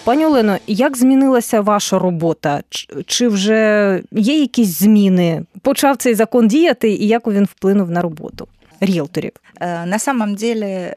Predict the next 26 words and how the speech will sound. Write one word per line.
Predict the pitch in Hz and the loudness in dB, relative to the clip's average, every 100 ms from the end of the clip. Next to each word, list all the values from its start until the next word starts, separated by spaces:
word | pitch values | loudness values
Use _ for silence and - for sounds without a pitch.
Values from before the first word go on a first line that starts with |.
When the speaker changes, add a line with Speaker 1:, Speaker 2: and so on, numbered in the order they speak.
| - | -12
Speaker 2:
э, | 160 156 156 - | -12 -10 -12 -14
да, | 147 165 151 | -8 -6 -6
закон | 160 196 196 180 | -8 -6 -6 -4
пятого | 185 165 151 | -4 -4 -10
числа, | 151 170 - 160 151 | -10 -12 -12 -10 -6
пятого | 165 - | -6 -6
февраля | - 160 160 151 | -10 -10 -10 -12
вступил | - - - 170 | -12 -14 -12 -14
в | 175 | -10
действие. | 240 370 - 233 226 | -10 -10 -8 -6 -6
Ну, | 240 226 | -6 -6
как | 208 - | -6 -6
у | |
нас | 175 156 - | -8 -8 -10
это | 151 151 | -10 -8
обычно | 143 147 - 147 | -8 -10 -10 -10
бывает, | 147 143 143 143 147 | -10 -10 -10 -10 -10
закон | 165 - 151 - | -8 -8 -10 -8
принят, | 202 294 294 190 | -8 -6 -6 -6
он | 165 | -6
должен | 151 139 147 | -6 -8 -12
был | 143 | -14
вступить | - - 147 147 - | -12 -14 -16 -20 -20
в | 143 | -8
действие, | 190 294 - 254 | -8 -6 -6 -4
но, | 214 185 175 160 | -2 0 -2 -4